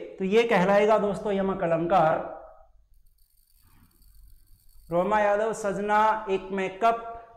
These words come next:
और सजना एक पतिदेव, बिल्कुल सही है। सजना का एक अर्थ हो जाएगा मेकअप करना, श्रृंगार करना, और सजना का एक अर्थ देखिए पतिदेव तो हम स्पेशली नहीं कह सकते, वो कोई भी हो सकता है, वो पति भी हो सकता है, वो प्रेमी भी हो सकता है,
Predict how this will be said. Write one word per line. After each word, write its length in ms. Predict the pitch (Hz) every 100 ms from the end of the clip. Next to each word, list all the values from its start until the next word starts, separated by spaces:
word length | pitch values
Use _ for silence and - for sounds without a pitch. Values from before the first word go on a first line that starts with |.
| - - - -
और 80 |
सजना 460 | - 180 165 190 196
एक 280 | 202 202 -
पतिदेव, 460 | 180 185 180 180 147 - - - - _ _ _ _ _ _ _ _ _ 165
बिल्कुल 320 | 170 170 208
सही 240 | 208 196
है। 100 | 226
सजना 340 | 208 185 196 208
का 100 | 214
एक 160 | 208
अर्थ 160 | 214 214
हो 80 | 208
जाएगा 280 | 208 208 214
मेकअप 380 | 208 202 220 214
करना, 240 | 208 220
श्रृंगार 440 | 214 190 196 202 202
करना, 320 | 202 208 220 156 151 - - -
और 100 | 165
सजना 360 | 170 180 202 214
का 120 | 220
एक 180 | 214 220
अर्थ 120 | 208
देखिए 240 | 220 220
पतिदेव 480 | 226 202 214 214 226
तो 100 | 220
हम 140 | 214 214
स्पेशली 400 | 214 214 208 214
नहीं 180 | 220 220
कह 140 | 214
सकते, 300 | 208 208 233
वो 140 | 226 214
कोई 240 | 208 208
भी 80 | 208
हो 80 | 180
सकता 260 | 202 196 220
है, 60 |
वो 80 | 208
पति 280 | 202 - 208
भी 100 | 208
हो 120 | 190
सकता 260 | 208 202 208
है, 60 |
वो 60 | 208
प्रेमी 340 | 190 190 214
भी 80 | 208
हो 120 | 175
सकता 340 | 175 196 - 202
है, 160 | 170